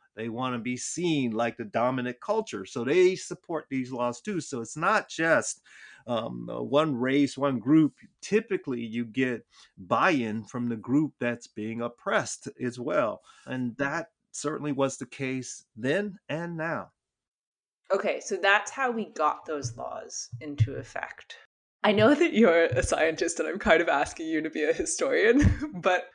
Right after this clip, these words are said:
Speaker 2: I wonder if you might say sort of what happens after those laws go into effect
Speaker 1: Oh.
Speaker 2: and sort of h-, how we get to the present. Yeah.
Speaker 1: Yeah, um,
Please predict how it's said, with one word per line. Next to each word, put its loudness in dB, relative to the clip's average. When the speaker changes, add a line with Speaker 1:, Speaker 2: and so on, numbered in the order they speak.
Speaker 2:
I 6
wonder 4
if 4
you -2
might 0
say 4
sort -2
of -2
what 2
happens 0
after 2
those -4
laws -2
go -2
into -10
effect -8
Speaker 1:
Oh. 0
Speaker 2:
and -4
sort -6
of -4
h-, -14
how -4
we -6
get 0
to -20
the -14
present. -10
Yeah. -4
Speaker 1:
Yeah, 4
um, 0